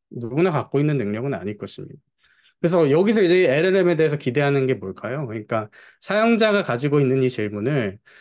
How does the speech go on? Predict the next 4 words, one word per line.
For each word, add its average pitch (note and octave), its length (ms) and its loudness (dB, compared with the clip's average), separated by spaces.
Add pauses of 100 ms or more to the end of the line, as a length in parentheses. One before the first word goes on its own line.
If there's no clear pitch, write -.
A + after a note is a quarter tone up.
적절한 F3+ 480 0
분석 C3+ 360 -2
질문으로, B2+ 720 -2 (200)
어, A2+ 400 -6